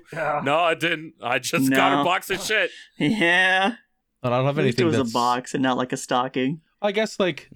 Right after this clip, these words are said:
Speaker 4: family gatherings for the most part, when we all actually got along with each other and we just, like, play
Speaker 3: The
Speaker 4: Rock Band in the
Speaker 3: foregone
Speaker 4: living
Speaker 3: days.
Speaker 4: room. We all actually talked to each other and got along and everything was good.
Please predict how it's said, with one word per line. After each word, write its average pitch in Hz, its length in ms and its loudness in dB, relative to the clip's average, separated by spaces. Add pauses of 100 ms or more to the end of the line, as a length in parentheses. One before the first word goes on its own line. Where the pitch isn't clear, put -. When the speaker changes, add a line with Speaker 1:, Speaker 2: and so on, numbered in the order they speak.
(340)
Speaker 4:
family 131 420 0
gatherings 107 600 0
for 123 100 -2
the 110 80 0
most 101 300 -4
part, 110 200 0
when 117 380 0
we 123 100 2
all 117 240 2
actually 113 400 0
got 110 220 0
along 107 300 0
with 104 120 -2
each 110 160 -2
other 113 340 0 (300)
and 113 140 0
we 110 100 2
just, 110 300 -4
like, 113 320 -2 (440)
play 123 200 0
Speaker 3:
The 110 60 0
Speaker 4:
Rock 104 300 0
Band 135 180 2
in 110 60 0
the 135 60 2
Speaker 3:
foregone 135 260 2
Speaker 4:
living 117 260 2
Speaker 3:
days. 123 80 2
Speaker 4:
room. 107 320 0 (460)
We 120 120 2
all 117 100 2
actually 117 300 0
talked - 320 -2
to 113 140 0
each 104 140 -2
other 113 280 0
and 107 140 -2
got 110 160 0
along 104 380 0
and 98 80 -2
everything 101 360 -2
was 98 160 -2
good. 101 300 -2